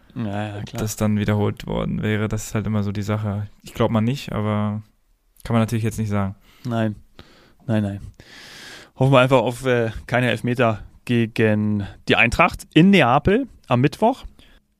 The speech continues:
Speaker 1: und Real gegen Liverpool. Uh, zwei geile Spiele am Mittwoch. Ähm,
Speaker 2: Mhm.
Speaker 1: tippen wir erstmal Dienstag, City gegen Leipzig.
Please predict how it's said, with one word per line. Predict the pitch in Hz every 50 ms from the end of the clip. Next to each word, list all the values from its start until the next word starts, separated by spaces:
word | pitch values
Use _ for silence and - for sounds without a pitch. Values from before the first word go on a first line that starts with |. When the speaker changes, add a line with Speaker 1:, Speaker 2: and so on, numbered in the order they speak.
| _ _ _
Speaker 1:
und | 151 131 123
Real | 117 110 123 139 143
gegen | 143 143 139
Liverpool. | 131 131 123 107 - 110 110
Uh, | 113 110 104
zwei | - - 113 110
geile | - 120 123 131 131 131 123 -
Spiele | - - 143 127 117 -
am | 104 107
Mittwoch. | 107 110 - 156 165 170 - - - _ _ -
Ähm, | 131 123 127 127 127 127 127 127 127 123 - - -
Speaker 2:
Mhm. | 180 135 120 117 110 107 107 107 113 127 - - - - - - - - -
Speaker 1:
tippen | - 233 185 202
wir | 180
erstmal | 185 180 - 190 175
Dienstag, | 143 156 180 - - 233 226 220 - - - - - -
City | - - 175 - 190 151
gegen | 160 165 165 160 160
Leipzig. | 139 131 127 - - - 110 107 -